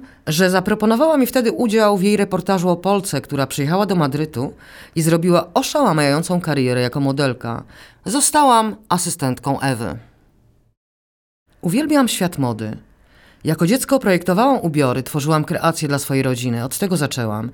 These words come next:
Znałam wszystkie liczące się nazwiska w tej branży. Byłam we Włoszech. Mediolan mnie zachwycał, Berlin i Tokio również, ale nie wiedzieć czemu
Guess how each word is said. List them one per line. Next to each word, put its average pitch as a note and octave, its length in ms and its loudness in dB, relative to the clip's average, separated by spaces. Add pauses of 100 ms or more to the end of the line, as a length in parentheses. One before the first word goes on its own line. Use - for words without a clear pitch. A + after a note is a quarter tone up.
(400)
Znałam F3 480 2
wszystkie - 520 -6
liczące D#3+ 520 -4
się E3 100 -2
nazwiska B2 440 -4
w - 40 -14
tej F#3+ 140 -2
branży. C#3 460 -2 (500)
Byłam E3 300 2
we A3 140 0
Włoszech. A#2 720 -4 (640)
Mediolan A#3+ 680 0
mnie E3+ 180 2
zachwycał, C#3+ 640 -2
Berlin C#3+ 580 0
i C#3 120 -4
Tokio C#3+ 460 -4
również, C3 480 -4 (320)
ale D3+ 260 0
nie D#3 160 0
wiedzieć C#4 380 -8
czemu B2 420 -2